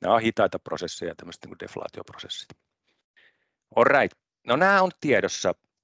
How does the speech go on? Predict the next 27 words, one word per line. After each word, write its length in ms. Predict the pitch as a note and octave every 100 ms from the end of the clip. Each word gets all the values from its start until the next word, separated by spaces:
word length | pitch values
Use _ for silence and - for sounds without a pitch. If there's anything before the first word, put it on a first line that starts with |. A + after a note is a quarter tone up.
| _
kyllä 260 | A2+ G#2+
myös 240 | G2 F#2+ -
Kiinan, 440 | - G#2 F#2+ F2+ - _ _ -
ö, 140 | F2
johdossa. 580 | E2 F#2 F2+ A2+ - E3 - _ _ _ _ _ _ _ _ _ _ _ - -
Ja 320 | G#2+ G#2 - -
nyt 160 | B2+ -
tässä 220 | B2 C#3
alkuvuonna 680 | D3+ C#3 A#2+ A#2 G#2+ G#2 G2+ - _ _ _ _ _ -
oli 340 | G#2+ G#2+ G2+ - -
Xiin, 540 | - - C3 A#2+ G2+ G2+ _ _ _ _
ö, 140 | G#2 G2+
itse 180 | - B2+
asiassa 260 | A#2 A#2
tässä 200 | A2+ -
oli 100 | A2
jo 100 | A2
viime 300 | A#2+ C3+ B2
vuoden 320 | G2+ G2+ G#2
lokakuussa 680 | A#2+ C#3 C#3+ - G2+ F#2+ G2
annettu 320 | G2 G2 - G2+
haastattelu, 680 | A#2+ B2 - - - F#2
mut 120 | F#2+ -
se 80 |
nostettiin 640 | G#2+ B2+ - G#2+ _ G2+ G2
esille 560 | A2 A#2+ B2 G2 F#2 -
alkuvuonna. 880 | G#2+ G#2+ - F2 E2+ D2+ C2+ D2